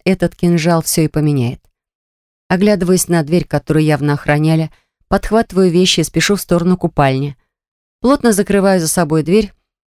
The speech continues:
и скидываю на пол остатки короткой сорочки. Забираюсь в широкую ванну и активирую артефакт. Вода льётся с напором прямо с потолка, а я на какое-то мгновение позволяю себе быть слабой. Слёзы струятся по щекам, смываются водой.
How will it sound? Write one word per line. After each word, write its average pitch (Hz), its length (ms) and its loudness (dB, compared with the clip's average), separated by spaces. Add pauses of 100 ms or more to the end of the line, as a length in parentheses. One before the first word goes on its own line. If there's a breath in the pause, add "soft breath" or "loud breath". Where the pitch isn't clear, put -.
и - 60 0
скидываю 180 440 2
на 185 200 2
пол 180 220 -2
остатки 170 500 -2
короткой 156 420 -2
сорочки. - 580 -4 (400)
Забираюсь 175 480 2
в - 40 -8
широкую 143 480 -2
ванну 170 420 0 (280)
и 208 200 2
активирую 170 800 2
артефакт. - 680 -4 (300)
Вода 226 220 4
льётся 208 420 0
с - 120 -4
напором 175 540 0
прямо 151 280 -2
с - 80 -6
потолка, 139 640 -2 (520)
а 180 80 2
я 196 140 4
на 185 100 2
какое-то 165 460 -2
мгновение 160 640 0
позволяю 147 500 0
себе - 240 -4
быть 143 160 -2
слабой. 135 500 -4 (460)
Слёзы 214 340 0
струятся 165 440 -2
по 165 120 -6
щекам, 165 460 -2
смываются 147 560 -2
водой. 147 420 -2